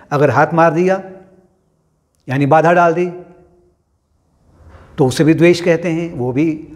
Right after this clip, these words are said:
हानिकारक है। तो कर्मों का जो मुख्य कारण है वो है राग और द्वेष। लेकिन राग द्वेष पर हम कैसे अटैक करें?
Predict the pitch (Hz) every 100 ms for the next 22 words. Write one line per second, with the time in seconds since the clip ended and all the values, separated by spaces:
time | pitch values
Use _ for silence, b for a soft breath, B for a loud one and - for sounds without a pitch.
0 | - - 156 165 175 160 160 156 156 -
1 | - _ _ _ _ _ _ _ _ _
2 | _ _ _ _ _ 196 - 190 202 254
3 | 262 226 214 233 220 190 156 196 220 180
4 | 208 156 147 147 139 127 110 - - -
5 | _ _ _ _ _ _ _ _ b b
6 | _ _ _ _ _ _ _ _ _ _
7 | _ _ _ - 135 156 147 147 147 180
8 | - 185 165 165 175 202 165 196 - 180
9 | 185